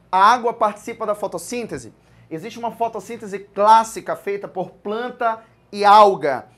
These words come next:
Não é a fotossíntese feita por bactéria. A gente vai ter aula de fotossíntese. Mas essa é a clássica. Kennedy, eu aprendi que a fotossíntese,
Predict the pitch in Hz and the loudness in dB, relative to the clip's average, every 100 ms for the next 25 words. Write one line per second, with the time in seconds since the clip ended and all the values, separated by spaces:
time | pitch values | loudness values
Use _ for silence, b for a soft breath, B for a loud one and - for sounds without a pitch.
0 | b b 170 262 254 254 247 233 220 233 | b b -10 -6 -6 -4 -6 -6 -10 -14
1 | 214 220 226 220 214 185 220 - 220 185 | -14 -8 -8 -8 -6 -4 -4 -4 -6 -6
2 | 131 - 147 226 226 233 - 220 220 - | -8 -12 -6 0 0 0 -6 -10 -12 -14
3 | 214 170 _ b b b 214 247 247 247 | -16 -16 _ b b b -10 -8 -8 -8
4 | 220 175 135 - b b b - 180 196 | -4 -4 -4 -10 b b b -14 -12 -6
5 | 208 202 185 170 202 202 175 196 196 147 | -6 -6 -8 -12 -12 -12 -8 -8 -8 -14
6 | - 214 214 156 139 | -14 -16 -14 -14 -14